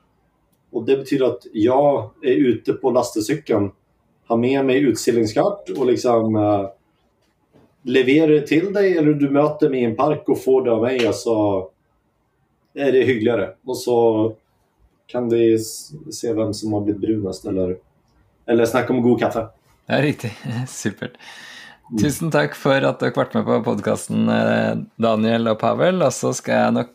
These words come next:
Speaker 2: eh, få lagt ut, eh, länk till dapamaps dot com. Kanske jag ska ta mig bryet med att finna en uppskrift på hur man gör, eh, mobilen grå i sammanhanget. <laughs> Så,
Speaker 1: Ja,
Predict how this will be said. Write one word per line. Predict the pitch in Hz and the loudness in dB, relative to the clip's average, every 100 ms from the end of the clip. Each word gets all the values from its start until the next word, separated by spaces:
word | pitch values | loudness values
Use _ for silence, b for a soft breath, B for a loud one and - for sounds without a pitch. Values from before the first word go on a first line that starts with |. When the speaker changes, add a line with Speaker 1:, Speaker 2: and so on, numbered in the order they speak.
| 123 | -4
Speaker 2:
eh, | 123 | -2
få | 117 | 0
lagt | 120 117 - | -2 -2 -4
ut, | 110 - | -4 -2
eh, | 117 110 110 110 110 | 0 4 4 2 2
länk | 110 117 117 - | 2 0 -2 -2
till | 113 104 104 110 _ - | 0 2 0 -4 _ -4
dapamaps | 101 101 110 110 - - | -4 0 0 -2 -4 -6
dot | 110 - | -6 -4
com. | 123 143 | -6 -4
Kanske | 156 151 113 110 | -4 -4 -2 -2
jag | 107 | -2
ska | - 110 110 110 - b b b b b _ | -2 0 2 0 -4 b b b b b _
ta | 117 | -2
mig | 107 110 | 0 0
bryet | 107 104 104 | 0 -2 0
med | 110 110 110 107 | 2 2 2 0
att | 107 - _ _ _ _ _ _ _ | -2 -8 _ _ _ _ _ _ _
finna | - 117 113 | -6 0 2
en | 113 | 2
uppskrift | 113 - 107 - | 0 -2 -4 -4
på | 113 | -4
hur | 117 110 | -2 -2
man | 113 113 | 0 2
gör, | 113 110 107 | 2 0 -2
eh, | 107 110 110 | -2 0 2
mobilen | 117 113 113 120 | 2 2 2 2
grå | 113 120 127 139 | 2 2 4 4
i | 139 | 4
sammanhanget. | 127 113 113 110 127 - 202 147 143 | 2 2 0 -2 -4 -4 -4 -2 -2
<laughs> | |
Så, | - - | -4 -8
Speaker 1:
Ja, | 123 | -6